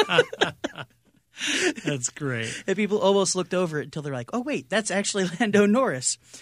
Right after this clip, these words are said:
Speaker 1: So let's move on to the other McLaren driver. It's a Tuesday. It's a week of the day. That means it's time for more Fernando Alonso drama.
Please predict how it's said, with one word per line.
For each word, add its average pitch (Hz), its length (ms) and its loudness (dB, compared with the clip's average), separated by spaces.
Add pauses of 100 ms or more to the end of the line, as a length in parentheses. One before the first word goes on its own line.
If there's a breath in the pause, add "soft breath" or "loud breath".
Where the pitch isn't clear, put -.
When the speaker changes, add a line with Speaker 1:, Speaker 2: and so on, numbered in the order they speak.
(540 loud breath)
Speaker 1:
So 190 80 0
let's 190 340 4 (220)
move 175 360 4
on 170 340 4
to 165 220 -2
the 151 200 -6
other 160 480 0
McLaren 151 560 -2
driver. 147 480 -2
It's 156 240 -6
a 160 40 -6
Tuesday. 147 600 -4
It's 143 280 -6
a 147 100 -4 (220)
week 151 180 -2
of 143 100 -6
the 139 80 -6
day. 131 380 -6 (200)
That 160 140 -4
means 160 220 -2
it's 151 140 -6
time 151 240 -2
for 156 140 -4
more 147 340 -2 (200 loud breath)
Fernando 165 500 2
Alonso 139 440 -2
drama. 131 420 -2